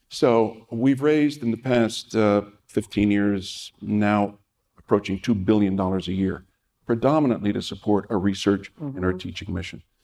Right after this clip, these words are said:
Speaker 1: So we went from, "No, that's impossible," to all of a sudden, "We need more people in our Department of Philanthropy because we know we can raise more money."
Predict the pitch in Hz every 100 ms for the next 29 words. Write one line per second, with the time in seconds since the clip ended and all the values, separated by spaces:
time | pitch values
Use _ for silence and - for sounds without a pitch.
0 | _ _ - 151 127 123 127 135 135 165
1 | 170 131 117 123 123 123 117 117 110 101
2 | 143 151 - 82 90 120 - _ _ _
3 | _ _ _ - - 123 120 117 113 139
4 | 120 107 - _ _ 120 147 117 104 113
5 | 107 139 139 101 101 104 - 101 101 101
6 | 98 - _ - 104 113 98 104 104 -
7 | 120 127 165 107 95 98 101 107 98 117
8 | 113 113 107 104 104 98 87 98 92 95